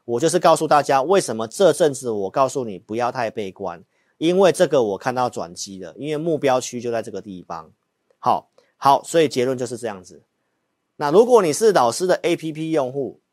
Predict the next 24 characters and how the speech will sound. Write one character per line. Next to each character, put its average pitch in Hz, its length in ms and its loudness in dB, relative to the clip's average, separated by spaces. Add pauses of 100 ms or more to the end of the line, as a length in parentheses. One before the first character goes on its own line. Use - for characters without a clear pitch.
(220)
我 147 160 -4
想 135 180 2
你 117 80 -4
应 135 80 -4
该 143 140 0
没 143 80 -4
有 120 80 -4
看 123 180 -6
过 123 140 -6
这 127 160 -8
么 110 120 -6
认 113 180 -2
真 107 180 -12
的 104 80 -12
老 80 180 -14
师 90 300 -16
啊。 87 160 -20 (500)
好， 107 200 -6
你 123 80 -8
可 175 100 -2
以 185 60 2
看 175 180 0
一 151 60 -4
下 151 260 2